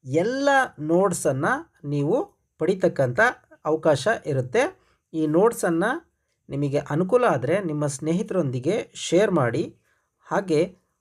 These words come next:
ಅವರಿಗೂ ಸಹ ಈ ಒಂದು ವೆಬ್ಸೈಟನ್ನು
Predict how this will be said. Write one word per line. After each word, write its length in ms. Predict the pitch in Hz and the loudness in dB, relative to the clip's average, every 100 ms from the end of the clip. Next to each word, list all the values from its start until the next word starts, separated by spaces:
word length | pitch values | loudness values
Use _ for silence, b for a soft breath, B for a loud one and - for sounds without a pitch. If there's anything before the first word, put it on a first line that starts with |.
| _ - | _ -2
ಅವರಿಗೂ 400 | 147 208 247 254 | 2 2 0 -2
ಸಹ 560 | - 143 127 185 294 _ _ _ 175 | 0 -2 0 0 -2 _ _ _ -2
ಈ 100 | 175 | 2
ಒಂದು 480 | 165 160 208 190 135 | 2 2 -2 -2 -2
ವೆಬ್ಸೈಟನ್ನು 1040 | 131 131 - 190 185 151 123 185 370 - | 0 0 2 2 2 0 -2 -4 -4 -12